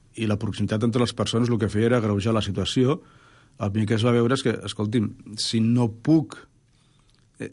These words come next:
anar a treballar, eh, què he de fer?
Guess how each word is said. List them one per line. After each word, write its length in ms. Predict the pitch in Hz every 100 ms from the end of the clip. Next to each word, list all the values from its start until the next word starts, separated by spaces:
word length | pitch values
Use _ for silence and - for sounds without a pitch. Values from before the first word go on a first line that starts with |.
| -
anar 300 | 120 120 113
a 80 | 107
treballar, 500 | 110 104 104 135 139 202 247 - _ _ _ _ _ -
eh, 760 | 69 95 76 - 107 - - - _ -
què 160 | 135
he 80 | 127
de 80 | 120
fer? 180 | 170